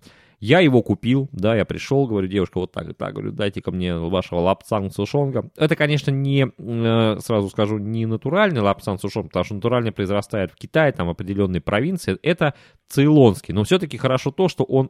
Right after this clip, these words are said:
именно там, на Цейлоне, делается, и оттуда же, с Цейлона, уже упакованным сюда привозится.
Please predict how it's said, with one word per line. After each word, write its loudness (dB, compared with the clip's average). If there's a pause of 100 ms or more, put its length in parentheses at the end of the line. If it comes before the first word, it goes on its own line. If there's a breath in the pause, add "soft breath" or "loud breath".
именно 0
там, 2
на 0
Цейлоне, 2
делается, 2
и 0
оттуда 6
же, 0
с -8
Цейлона, 6
уже 0
упакованным 4
сюда 0
привозится. -8